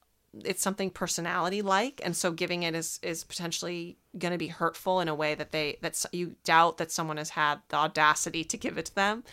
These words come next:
I will say to them, this is what I learned from a former colleague, if I'm, if what I tell you is a grain of sand on a large pile of sand that you already have, right? You've heard this feedback before,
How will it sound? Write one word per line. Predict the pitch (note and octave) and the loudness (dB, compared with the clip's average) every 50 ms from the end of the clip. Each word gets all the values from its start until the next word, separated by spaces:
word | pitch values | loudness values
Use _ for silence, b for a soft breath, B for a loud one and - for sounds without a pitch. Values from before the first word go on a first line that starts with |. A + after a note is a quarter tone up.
| B B B B B B B - | B B B B B B B 8
I | F#3 F#3+ G#3 | 10 10 10
will | G#3 G#3+ G#3+ | 10 8 4
say | - - - F#3+ F#3+ | 2 2 4 4 4
to | F#3 F#3 | 4 4
them, | F#3 F3+ F3 E3+ E3+ E3 E3 E3 E3 E3 E3+ | 2 2 4 4 4 2 0 -2 -4 -2 -2
this | F3+ F3+ - | -2 -2 -2
is | F#3 F3 | -2 -2
what | F3+ E3 | 0 2
I | D#3 D#3 | 2 2
learned | D#3 D3+ D3 D#3+ - | 2 0 -2 -4 -6
from | - F3+ | -6 -6
a | F#3 | -6
former | - - D#3 D#3 D#3 | -4 -4 -4 -4 -4
colleague, | - - D3+ D3+ D#3 - - - b b b b b b b b b - | -2 0 0 0 0 0 -4 -6 b b b b b b b b b 2
if | G3+ G#3 G3+ | 2 4 6
I'm, | A#3 A#3 B3 C4 C4+ C4+ C4+ - - | 8 8 8 8 6 2 -2 -2 -4
if | G#3+ G#3+ - | -6 -2 0
what | A3 A3+ | 2 4
I | A#3+ B3+ C4 | 4 4 2
tell | B3+ - - G3+ G3+ | 0 0 2 2 2
you | G3+ G3+ F#3+ F3+ F3 E3+ E3 E3 F3 G3+ A#3 A#3+ A#3+ A#3+ b b b b b b _ _ _ - _ - - | 2 2 2 2 2 0 0 0 0 0 -2 -2 -4 -8 b b b b b b _ _ _ -20 _ -6 0
is | G3 F#3+ F3+ F3+ F3 E3+ F3 E3+ E3+ - - - - _ _ _ _ _ _ _ _ _ - - _ _ _ - | 2 4 4 4 4 2 0 0 -2 -2 -4 -4 -8 _ _ _ _ _ _ _ _ _ -20 -20 _ _ _ -2
a | F#3+ F#3+ | -2 -2
grain | F3+ - F3+ F3+ F#3 F#3 | 0 2 2 4 4 4
of | F#3 F3+ | 2 2
sand | - - - F3+ F3 E3+ D#3 D3 - D#3 D#3 D#3+ F3+ F#3+ - - _ _ _ _ _ _ - - | 0 2 4 4 4 4 4 2 0 -2 -4 -4 -6 -6 -8 -10 _ _ _ _ _ _ -2 4
on | D3 F#3+ F#3 | 6 6 8
a | F3 E3+ | 6 6
large | E3+ E3+ E3 E3+ F3 F3 F3 F3 F3 E3+ E3 - - | 4 2 2 6 8 10 10 10 8 6 4 0 -4
pile | - D#3+ D#3 D3+ D3 D#3+ - | -2 2 2 2 2 0 -2
of | E3 - | -4 -4
sand | - - D#3 D3+ E3 E3 D3+ C#3+ - | -4 -2 -2 0 0 -2 -4 -6 -6
that | - - - | -8 -8 -6
you | - C#3+ | -4 -4
already | C3+ D#3+ D#3+ - - | -2 -2 -2 -2 -4
have, | E3+ E3 - F3+ - - - G3 | -4 -4 -2 0 0 -2 -2 -2
right? | - - D3 - | -4 -4 -2 -4
You've | E3 D#3+ - | -6 -8 -8
heard | - G3 F#3 F3 E3+ | -4 -2 0 0 0
this | F3 D#3+ D#3+ - | 0 -2 -2 -2
feedback | - D#3 D#3+ - - - - - - | -4 -6 -8 -6 -6 -6 -6 -6 -8
before, | - - - - - - - - - F3 | -14 -18 -14 -10 -8 -8 -6 -6 -8 -8